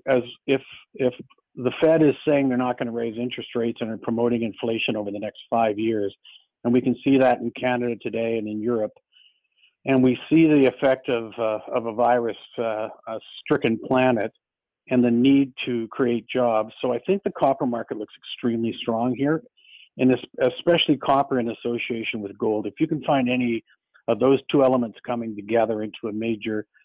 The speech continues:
uh, porphyry system or a volcanogenic massive sulfide system, uh, then I think you're gonna, those are the, are the equities that you're gonna have to pay attention going forward. With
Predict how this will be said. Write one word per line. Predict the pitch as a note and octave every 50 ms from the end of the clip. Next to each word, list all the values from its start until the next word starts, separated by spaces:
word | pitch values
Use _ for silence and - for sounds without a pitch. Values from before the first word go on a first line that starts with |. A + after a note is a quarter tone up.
| _ _ _ -
uh, | - - G#2+ - -
porphyry | - D3 C3 B2+ - - B2 A2 - -
system | B2 A#2 - - - B2 A2+ A#2
or | A2+ - A#2 A2 G#2+ A2 A2 A2
a | G#2+
volcanogenic | G2+ A2+ A2 A2+ A#2 B2+ B2 A2+ A#2 G#2 A2+ A2+ G#2+ F#2+ -
massive | G#2 A2+ G#2+ G2+ - F#2+ F2 - -
sulfide | A#2 A#2 A#2+ - - A#2 G#2+ G2+ - -
system, | G#2+ G#2 - - - G#2+ G#2+ G#2+ - _ _ - _ - - - - _ - A#2+
uh, | A#2+ A#2 A2+ A2 A2+
then | A2+ C3 C#3 C#3
I | C3+ B2
think | - - C3+ B2+ A#2+ -
you're | B2+ A2
gonna, | A#2 A#2+ A2+ A2 A2
those | B2 B2+ B2 A#2+
are | A#2 A2+
the, | A2+ A2+
are | - A#2 A2+
the | G#2 A2+ A2+
equities | A#2 A2+ - A#2+ G#2+ G#2+ G2 -
that | A2 - -
you're | - -
gonna | G2 G2+ G2
have | G#2 G#2 -
to | - -
pay | - G#2+ G#2
attention | G2 - - A#2 G#2+ - - G#2+ F#2 F#2+
going | G#2 G#2 G#2 G#2 G2 - - -
forward. | A#2 A#2 A#2 A#2 G#2+ - - - _ _ _ _ _ _ _ - - - - - - - _ -
With | C#3 C3